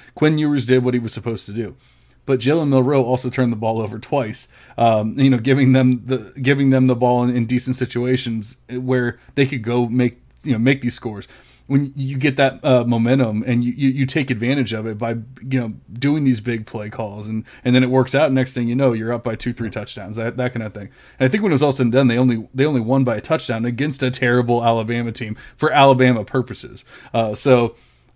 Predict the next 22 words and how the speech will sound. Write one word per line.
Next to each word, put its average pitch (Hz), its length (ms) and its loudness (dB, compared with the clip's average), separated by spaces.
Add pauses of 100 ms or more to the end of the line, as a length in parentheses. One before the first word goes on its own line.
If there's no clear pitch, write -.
(360)
are 160 120 6
they 127 160 4
back? 143 560 -4 (100)
Uh, 226 360 4 (680)
you 175 80 4
know, 135 200 6 (100)
maybe 165 340 6
not. 117 320 2
But 135 140 0
are, 143 280 4
I 160 60 2
mean, 127 160 6
are 131 160 6
they 143 140 4
back 139 260 4
compared 143 320 2
to 123 60 0
what 117 180 0
they 131 120 2
have 135 180 4
been? 127 160 2
Absolutely. 110 800 -4